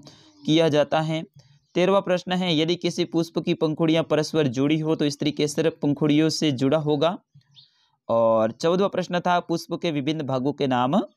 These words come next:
लिखिए। इसी में अथवा में ऑप्शन मिल जाएगा, एक पुष्प का स्वच्छ नामांकित चित्र बनाना है। और पन्द्रहवाँ प्रश्न था केचुए मिट्टी को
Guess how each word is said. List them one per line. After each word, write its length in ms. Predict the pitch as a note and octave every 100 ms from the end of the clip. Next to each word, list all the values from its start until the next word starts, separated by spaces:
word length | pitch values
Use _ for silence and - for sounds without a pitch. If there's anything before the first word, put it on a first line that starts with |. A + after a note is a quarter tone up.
| _ _ _ C3+
लिखिए। 560 | B2+ A#2 B2+ A#2 A#2+ B2+ - _ _ _ -
इसी 200 | D#3 F#3+
में 120 | G3+
अथवा 240 | F#3+ F#3 F#3
में 120 | F#3+
ऑप्शन 280 | F3+ - F3+
मिल 200 | F3 E3
जाएगा, 400 | F3 F3 F3+ F3 C#3
एक 240 | F3 F3+ -
पुष्प 280 | E3+ -
का 260 | F3+ E3+ F3
स्वच्छ 420 | E3 D#3 D3 -
नामांकित 580 | D#3 C#3+ C3+ C3+ D3 C3
चित्र 480 | - C3 - F3+ A#3+ - _ _ _ -
बनाना 420 | C3 B2+ A2 G#2+
है। 300 | A#2+ A2 F2+ _ _ _ -
और 320 | A#2 A#2+ A#2 A#2
पन्द्रहवाँ 360 | C#3 E3+ G3
प्रश्न 300 | F#3+ F3 F3+
था 160 | F3 F3+
केचुए 480 | - D3+ D3 D#3 D#3+
मिट्टी 300 | C#3+ - D3
को 360 | E3 D#3 E3